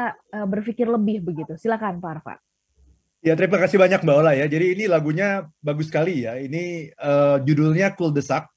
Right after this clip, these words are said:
Speaker 2: Jadi Cul de Sac itu dari bahasa Prancis gitu.
Speaker 1: Prancis.
Speaker 2: Itu artinya, eh, jalan buntu ya, atau
Speaker 1: Hmm.
Speaker 2: dead end gitu ya. Nah, kenapa kita mengalami jalan buntu? Karena kita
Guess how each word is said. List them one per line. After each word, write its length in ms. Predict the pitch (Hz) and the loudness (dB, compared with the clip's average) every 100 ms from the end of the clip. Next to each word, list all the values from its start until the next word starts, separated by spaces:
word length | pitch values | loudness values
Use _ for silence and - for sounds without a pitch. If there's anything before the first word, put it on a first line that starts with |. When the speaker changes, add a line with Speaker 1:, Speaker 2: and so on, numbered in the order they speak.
| _ _ _ _ | _ _ _ _
Speaker 2:
Jadi 160 | - 147 | -4 -4
Cul 160 | 165 156 | -2 -2
de 80 | |
Sac 240 | 151 160 160 | 0 0 -2
itu 80 | 180 | 0
dari 240 | 143 147 | 0 0
bahasa 720 | 139 127 127 127 131 131 131 | 0 -2 -2 -2 -2 0 -4
Prancis 500 | - 143 127 160 165 | -4 -8 -6 -6 -8
gitu. 360 | - 123 120 196 | -8 -8 -8 -10
Speaker 1:
Prancis. 60 | _ _ _ _ _ - | _ _ _ _ _ -14
Speaker 2:
Itu 240 | 127 156 | -4 -2
artinya, 560 | 165 143 - 139 156 175 175 175 165 | 0 -2 -2 -2 0 -2 -2 -6 -10
eh, 220 | - 139 127 | -6 -4 0
jalan 340 | 156 160 165 | 4 6 4
buntu 500 | 151 185 196 131 - _ _ _ | 2 -2 -4 -4 -8 _ _ _
ya, 240 | - 113 127 | -12 -8 -6
atau 140 | 117 | -4
Speaker 1:
Hmm. 80 | 127 | 2
Speaker 2:
dead 160 | 156 156 | 2 4
end 240 | 196 165 127 | 4 4 2
gitu 160 | 107 101 | -4 -6
ya. 100 | 113 156 - - - - - | -6 -6 -10 -16 -16 -20 -12
Nah, 220 | 123 117 | -8 -6
kenapa 380 | 107 160 - 214 | -2 -2 4 2
kita 560 | 170 160 165 151 139 - _ _ | 2 2 2 2 0 -8 _ _
mengalami 440 | - 156 156 156 156 | -8 -2 0 2 0
jalan 260 | 139 143 139 | 0 0 -2
buntu? 300 | 120 104 190 233 226 _ | -6 -4 -4 -6 -14 _
Karena 400 | - 131 120 156 | -6 -6 -4 -6
kita 580 | 175 135 151 170 190 196 | -6 -6 -2 0 -2 -8